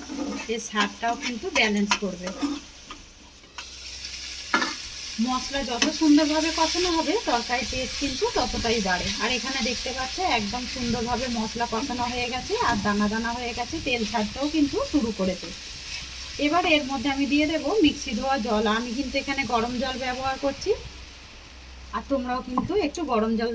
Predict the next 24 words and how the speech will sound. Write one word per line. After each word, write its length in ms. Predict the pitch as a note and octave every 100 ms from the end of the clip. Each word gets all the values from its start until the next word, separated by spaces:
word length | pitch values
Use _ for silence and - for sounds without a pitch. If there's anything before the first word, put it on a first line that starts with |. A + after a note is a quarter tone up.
| A3
দেবার 220 | B3 B3
চেষ্টা 220 | C4+ - C#4+
করবে, 240 | D#4 C4 B3 D#4+
এরকম 260 | A#3+ A#3 A#3+ A3
তরকারিতে 400 | G#3+ G#3+ A3+ A3+ A3+
কিন্তু 180 | A#3 D4
একটু 120 | C#4+ D4
গরম 200 | G#3+ G#3 A3
জল 120 | A3+ A3+
দিলে 160 | A3+ G#3 -
খেতে 220 | B3 G#3+ G3
ভালো 160 | F#3+ F#3
লাগবে। 260 | F3+ F#3 F#3 - - - - - - -
দিয়ে 140 | G#3+ A#3
দিলাম 200 | A#3+ B3+ D4+
বেশ 140 | A#3+ G#3+ -
কিছুটা 400 | G#3+ A#3+ - E4+ G#4 B3
জল। 220 | G#3+ F#3 F#3 - - - - - - - - - - - - - - - - - - - - - -
তো 40 | C#4+ C#4
এখানে 200 | D4+ D#4
এবারে 200 | D4+ D#4+ F4
আমি 120 | D#4 F4 -
স্বাদ 200 | C#4 A#3 B3
মতো 160 | A#3+